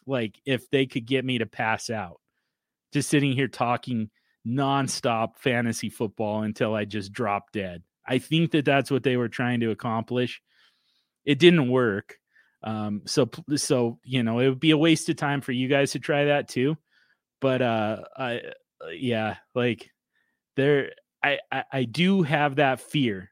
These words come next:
It is in the back of my mind that at some point I'm gonna say, "Yeah, I'm s-, I'm sitting here and answering every question I get," and somebody's gonna be like,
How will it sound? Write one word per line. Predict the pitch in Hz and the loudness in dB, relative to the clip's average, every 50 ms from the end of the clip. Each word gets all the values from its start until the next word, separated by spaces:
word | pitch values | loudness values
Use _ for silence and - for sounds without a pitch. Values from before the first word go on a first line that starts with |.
| _ _ | _ _
It | - 120 135 | 2 4 6
is | 165 175 175 165 175 | 8 8 8 6 4
in | 175 | 2
the | 175 160 | 2 2
back | 127 156 147 151 143 - | 2 4 4 4 4 4
of | 165 | 2
my | 156 156 151 | 0 2 0
mind | 147 147 135 123 120 117 123 | 0 0 0 0 0 0 0
that | 120 123 | 0 -2
at | 123 120 | -2 -4
some | - - 165 170 175 160 | -2 -2 -2 0 0 -2
point | - - 170 165 143 123 117 110 - _ _ _ _ - _ - | -2 -2 0 0 0 0 -2 -6 -10 _ _ _ _ -20 _ -8
I'm | - 127 147 | -4 -2 0
gonna | 170 180 160 | 0 0 0
say, | 127 - - 143 139 | 0 0 0 2 2
"Yeah, | 127 139 196 214 135 123 | 4 4 4 4 4 4
I'm | 151 185 | 2 2
s-, | 180 - - 180 - | 2 0 -4 -10 -10
I'm | 143 160 185 | -8 -6 -6
sitting | - - 233 208 175 | -4 -4 -4 -2 0
here | 175 185 175 | 0 -2 0
and | 170 160 | -2 -2
answering | 160 165 165 170 160 - 175 165 147 139 - | -2 -2 -2 -2 -4 -4 -6 -6 -6 -4 -2
every | 165 175 180 185 185 180 196 160 | 0 2 2 2 2 0 -4 -6
question | - - 185 165 160 147 - - - 165 165 160 | -2 0 2 4 4 2 0 -4 -6 -4 -4 -2
I | 156 160 | -2 -4
get," | 143 123 143 175 170 156 135 - | -4 0 2 4 4 4 4 2
and | 131 139 131 - | 0 -2 -2 -2
somebody's | - 143 147 143 131 113 - | -2 0 2 2 2 0 0
gonna | - 131 120 | -2 -4 -2
be | 123 120 113 | 0 0 0
like, | 113 104 98 _ | -2 -4 -6 _